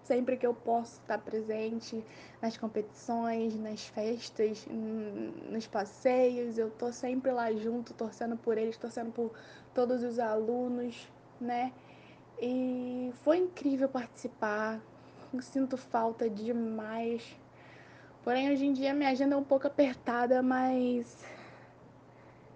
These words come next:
é isso. Agradeço muito ao André. O André me deu muitas oportunidades. O André foi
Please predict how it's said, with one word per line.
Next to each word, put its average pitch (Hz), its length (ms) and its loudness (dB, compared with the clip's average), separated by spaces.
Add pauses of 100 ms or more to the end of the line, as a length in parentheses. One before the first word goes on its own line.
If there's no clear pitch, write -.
(600)
é 262 180 4
isso. 247 680 2
Agradeço 226 500 0
muito 226 240 2
ao 233 80 4
André. 214 380 2
O 214 80 -2
André 214 200 0
me 214 140 0
deu 214 140 2
muitas 214 320 0
oportunidades. 214 840 -2
O 214 60 0
André 208 460 2
foi 214 760 2